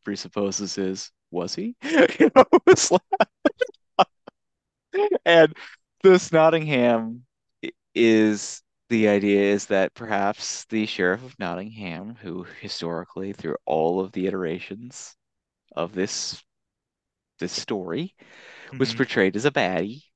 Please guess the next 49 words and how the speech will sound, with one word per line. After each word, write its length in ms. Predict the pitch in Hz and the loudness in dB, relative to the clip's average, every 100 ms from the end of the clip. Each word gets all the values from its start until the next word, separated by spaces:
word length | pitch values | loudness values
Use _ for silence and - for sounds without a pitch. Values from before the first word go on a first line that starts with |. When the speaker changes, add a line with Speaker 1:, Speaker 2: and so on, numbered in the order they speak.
| _ _ _ | _ _ _
Speaker 2:
Yeah, 100 | 440 | -2
not 180 | 269 160 | 0 -2
a 40 | |
fun 220 | 151 139 127 | -2 -2 0
guy. 280 | 113 165 _ _ _ - | -2 -2 _ _ _ 0
Speaker 1:
Uh, 280 | 101 95 | 4 4
that 180 | 95 107 | 4 0
perhaps 440 | - 110 113 113 - | -2 -2 -2 -2 -2
that 120 | 120 | -4
he, 280 | 120 135 - _ _ _ | -2 -4 -4 _ _ _
<laughs> 360 | - _ _ - | -20 _ _ -12
the 60 | - | -10
cop, 500 | - 139 110 127 - _ _ _ - | 2 4 6 4 -2 _ _ _ -12
was 180 | - | -8
not 240 | 240 240 240 | 0 2 2
the 100 | 139 | 0
baddie. 400 | 113 104 123 143 _ _ | 2 2 2 -2 _ _
<laughs> 80 | 156 _ - | -12 _ -2
Speaker 2:
If 120 | 247 | 2
he, 100 | 403 | 6
he 100 | 403 | 6
was 180 | 466 453 | 6 4
a 80 | |
goodie. 340 | 440 415 - 147 | 6 6 6 4
What 160 | 170 | 2
if 200 | 392 427 - | 2 0 0
the 100 | 240 | -2
tax 500 | - 220 269 - - | 2 2 2 0 -2
Speaker 1:
Well, 0 | 202 | 2
Speaker 2:
collector 680 | 147 139 - 151 151 156 _ _ | 2 0 0 0 2 0 _ _
was 240 | 190 190 180 | -4 0 4
actually 340 | 196 185 214 | 4 4 2
Speaker 1:
well, 80 | 196 | 2
Speaker 2:
a 40 | |
cool 200 | 202 254 | -2 -6
dude 360 | 208 254 196 123 | -4 -2 -2 -2
you 60 | 143 | -2
wanna 140 | 180 | 0
hang 140 | 185 | 2
Speaker 1:
well, 80 | 190 | 2
Speaker 2:
out 120 | 226 170 | 0 2
with? 40 | 175 | 2
Speaker 1:
and 180 | 180 180 | 2 -2
you 160 | 165 185 | -4 0
know 80 | 190 | 2
who's 180 | 190 | 2
not 220 | 180 185 202 | 0 0 0
as 140 | 208 | -2
cool? 380 | - 226 247 | -4 -4 -4